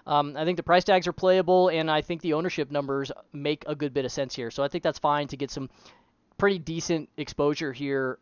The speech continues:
uh, in this game. Pittsburgh and the Dodgers, I think everybody is once again in play. Michael Grove, it's a little more variant for how he would be in play. Mitch Keller,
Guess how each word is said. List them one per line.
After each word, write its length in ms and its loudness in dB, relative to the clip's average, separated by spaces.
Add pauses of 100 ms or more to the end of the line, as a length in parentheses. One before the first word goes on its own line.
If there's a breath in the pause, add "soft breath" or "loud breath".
uh, 160 -4
in 160 -8
this 160 -6
game. 180 -6
Pittsburgh 420 -2
and 80 0
the 60 0
Dodgers, 560 4 (300 loud breath)
I 100 -4
think 240 0
everybody 540 6
is 120 4
once 220 0
again 220 0
in 100 -2
play. 320 4
Michael 260 2
Grove, 280 6
it's 100 -6
a 40 -2
little 200 0
more 140 0
variant 580 -2 (240 loud breath)
for 160 -4
how 220 4
he 160 -6
would 180 2
be 160 0
in 100 -2
play. 280 0
Mitch 200 -6
Keller, 400 4